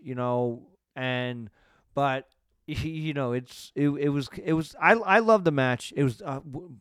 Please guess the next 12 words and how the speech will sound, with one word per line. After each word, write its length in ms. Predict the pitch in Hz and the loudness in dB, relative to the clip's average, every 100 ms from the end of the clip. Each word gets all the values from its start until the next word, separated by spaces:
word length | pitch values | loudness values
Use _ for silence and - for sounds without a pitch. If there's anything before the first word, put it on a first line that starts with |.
| _ - | _ 2
bar 240 | 156 180 | 6 6
none, 320 | 139 139 117 | 6 4 2
the 80 | 110 | -2
best 540 | 104 131 117 - - - _ _ _ _ 127 | 0 0 -2 -8 -20 -20 _ _ _ _ -2
elimination 640 | 127 123 117 123 - 104 - | 0 0 0 -2 -4 -10 -8
<laughs> 60 | |
match 260 | 131 - - | -8 -8 -4
because 420 | 147 - 151 135 151 | -4 0 2 2 2
everything 320 | 160 143 131 | 2 0 2
else 200 | 135 104 | 0 -2
was 120 | 101 | -6
just, 220 | 107 95 | -6 -6